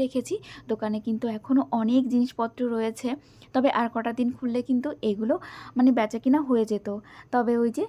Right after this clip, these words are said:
আর খোলার ইচ্ছা করছে না। তো যাই হোক, টুকটুক করে আমরা খেতে থাকবো, যতটা খেয়ে উঠতে পারি,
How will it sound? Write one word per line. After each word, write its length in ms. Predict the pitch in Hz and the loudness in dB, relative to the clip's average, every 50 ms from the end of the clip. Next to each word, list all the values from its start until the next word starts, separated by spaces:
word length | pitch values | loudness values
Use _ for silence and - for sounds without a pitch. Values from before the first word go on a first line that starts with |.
| - - - - - - - | -6 -10 -20 -16 -8 -2 -2
আর 80 | 220 233 226 | -2 -2 -2
খোলার 240 | - 254 233 233 226 220 208 | -2 -2 0 0 0 -2 -4
ইচ্ছা 200 | - - - 233 - | -6 -8 -8 -4 -2
করছে 260 | 214 208 196 - - 247 220 | -4 -4 -4 -4 -4 -2 -2
না। 60 | 247 302 - - - - | -2 -2 -6 -10 -8 -4
তো 40 | - 269 247 | 0 2 4
যাই 140 | 254 233 247 269 | 4 4 2 0
হোক, 100 | 339 - - | -4 -4 -6
টুকটুক 280 | - 233 - - 247 - _ - | -8 -10 -8 -8 -10 -8 _ -4
করে 140 | 247 233 226 226 | -4 -4 -2 -4
আমরা 160 | 226 220 247 247 - | -4 -4 -4 -6 -4
খেতে 220 | - 247 233 240 247 277 | -4 -2 -2 -2 -2 -2
থাকবো, 260 | 269 240 208 240 - 415 - - - - - | -2 -4 -2 -4 -6 -6 -8 -12 -20 -10 -6
যতটা 260 | - 220 226 220 220 226 226 - | -6 -4 -4 -2 -4 -4 -4 -4
খেয়ে 180 | - 240 233 233 | -2 -2 0 0
উঠতে 220 | 233 - - - 262 262 | -2 -2 -2 -2 0 2
পারি, 180 | 262 240 226 247 | 2 2 2 0